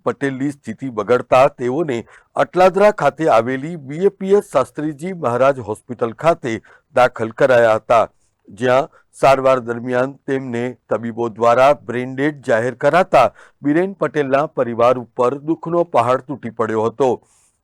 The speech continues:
યુવા વયે અક્ષર નિવાસી થયેલ બિરેન પટેલના પરિવારજનોને સંસ્થાના તબીબો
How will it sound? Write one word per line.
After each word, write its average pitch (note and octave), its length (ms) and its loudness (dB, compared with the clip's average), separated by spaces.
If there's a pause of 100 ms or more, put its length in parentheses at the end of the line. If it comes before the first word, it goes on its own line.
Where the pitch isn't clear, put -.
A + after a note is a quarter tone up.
(120)
યુવા C3 400 2
વયે A#2+ 260 0 (140)
અક્ષર B2+ 400 -4
નિવાસી A#2 560 -2
થયેલ A#2+ 360 -2 (120)
બિરેન B2 340 -6
પટેલના A#2 540 -2
પરિવારજનોને A#2+ 920 -2 (460)
સંસ્થાના C#3+ 640 0
તબીબો D3 440 0